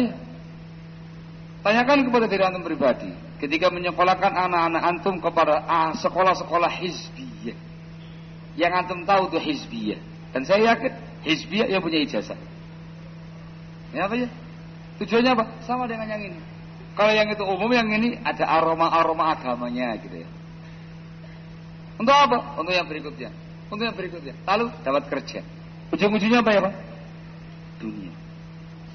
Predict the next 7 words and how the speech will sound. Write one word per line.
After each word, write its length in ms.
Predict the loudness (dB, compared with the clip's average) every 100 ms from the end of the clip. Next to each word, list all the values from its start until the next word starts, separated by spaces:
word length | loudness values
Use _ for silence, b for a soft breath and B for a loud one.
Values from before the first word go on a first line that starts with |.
| -16 -16 -16 -16 -14 -14 -10 0
Allahul 360 | 2 2 0 -10
musta'an. 280 | -12 -14 -14 -16 -16 -16 -16 -16 -16 -16 -16 -16 -16 -12 2
Yang 160 | 4 4
pertama, 280 | 6 6 4 -2 -8 -14 -16 -16 -16 -16 -16 -6
urusan 600 | -2 0 0 4 6 6
rezeki 840 | 6 4 2 -2 2 2 2 -4 -6
sudah 520 | -2 -2 0 0